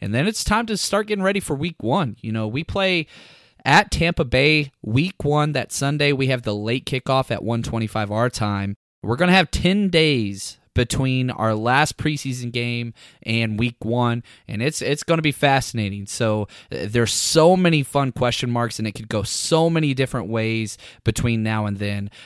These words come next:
But all good news, really, really excited. And before we jump into M V Ps and all that stuff, and again, today is just offense.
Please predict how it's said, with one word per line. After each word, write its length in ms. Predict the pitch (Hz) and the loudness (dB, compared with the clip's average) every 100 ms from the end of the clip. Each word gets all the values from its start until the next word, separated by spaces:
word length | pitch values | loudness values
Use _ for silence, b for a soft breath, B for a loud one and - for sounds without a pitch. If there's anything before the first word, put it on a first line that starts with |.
| B | B
But 300 | - 107 110 - | 0 0 0 0
all 320 | 123 160 202 | 6 8 8
good 420 | 170 - 160 156 | 6 2 2 2
news, 400 | 127 123 123 120 | 2 2 2 -2
really, 320 | 110 123 175 170 | 0 2 4 4
really 300 | 160 147 135 | 4 2 0
excited. 560 | 113 - 120 120 117 | -2 -2 -2 0 -2
And 100 | 110 | -2
before 380 | 104 - 160 220 | -4 -2 2 4
we 120 | 226 | 2
jump 280 | 190 185 180 | 0 0 0
into 260 | 170 131 - | -4 -4 -4
M 160 | 170 | -6
V 180 | 160 165 | -6 -8
Ps 440 | - 170 165 156 | -8 -8 -6 -6
and 80 | 123 | -4
all 100 | 127 | -2
that 200 | 147 147 | 0 -2
stuff, 340 | - 139 135 - | 0 0 0 -2
and 180 | 113 - B - | -6 -8 B -2
again, 300 | 120 143 127 | 2 2 0
today 280 | 139 139 | 2 4
is 180 | 143 107 | 4 0
just 460 | 104 - 143 156 - - | -6 0 2 2 -2 0
offense. 640 | 135 139 139 135 - | 0 2 0 -2 -4